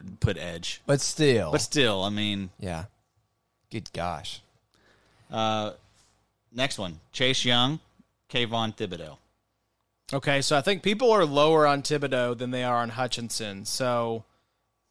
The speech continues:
Speaker 3: I think
Speaker 1: I'm never gonna not call him Thibodeau. <laughs>
Speaker 3: Thibs? Thibs. Uh,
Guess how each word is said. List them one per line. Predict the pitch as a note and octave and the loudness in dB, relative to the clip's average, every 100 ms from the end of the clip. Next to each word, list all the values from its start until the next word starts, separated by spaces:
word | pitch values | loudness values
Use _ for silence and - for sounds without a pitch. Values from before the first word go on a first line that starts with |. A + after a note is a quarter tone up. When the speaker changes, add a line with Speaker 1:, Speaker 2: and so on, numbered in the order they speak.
| _ _ | _ _
Speaker 3:
I | A#2 C3 | 0 0
think | - F#3 G3+ | 0 2 4
Speaker 1:
I'm | B2+ | 4
never | A#2+ A#2 | 4 2
gonna | G#2 | -2
not | F#2+ E2+ | -2 -4
call | - F2 | -6 -12
him | F2 | -12
Thibodeau. | - F2 - D3+ C3 - | -12 -12 -4 -4 -4 -6
<laughs> | |
Speaker 3:
Thibs? | C#3 E3 F3 E3+ - - - | 2 4 2 0 -6 -8 -8
Thibs. | - C#3+ B2+ A#2 A2+ - _ _ - - - _ | -6 -2 -2 -2 -8 -12 _ _ -20 -20 -20 _
Uh, | D#3 E3 E3 | 4 6 6